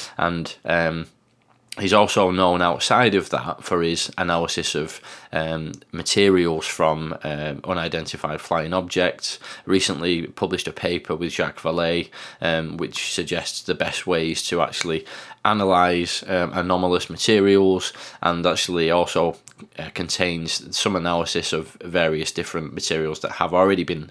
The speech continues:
um, analysed, which were found to have some very unusual isotopic ratios. Um, so I did already talk about that in a previous, uh, episode, so I'm not gonna go into it into too much detail again,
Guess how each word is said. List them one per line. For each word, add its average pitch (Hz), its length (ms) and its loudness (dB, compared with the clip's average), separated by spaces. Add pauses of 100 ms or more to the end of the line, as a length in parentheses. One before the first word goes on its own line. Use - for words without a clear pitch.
(100)
um, 78 320 -6 (360)
analysed, 90 640 2
which - 320 0 (320)
were 95 120 2
found 120 400 4
to 98 120 0
have 95 420 4 (240)
some 92 200 -4
very 101 260 6
unusual 92 760 2
isotopic 87 640 0
ratios. 90 680 2 (380)
Um, 85 140 2
so 98 120 4
I 92 40 6
did 117 180 4
already 101 240 4
talk - 320 4
about 87 220 4
that 85 220 4
in 85 160 -4
a 82 60 -4
previous, 80 600 -2 (220)
uh, 78 260 -8
episode, 104 500 0
so - 80 -2
I'm 101 60 -2
not 95 100 -2
gonna 90 140 -6
go 87 140 0
into 87 240 -2
it 69 40 0
into - 200 -8
too 87 180 -2
much 82 180 -8
detail 80 500 0
again, 92 420 0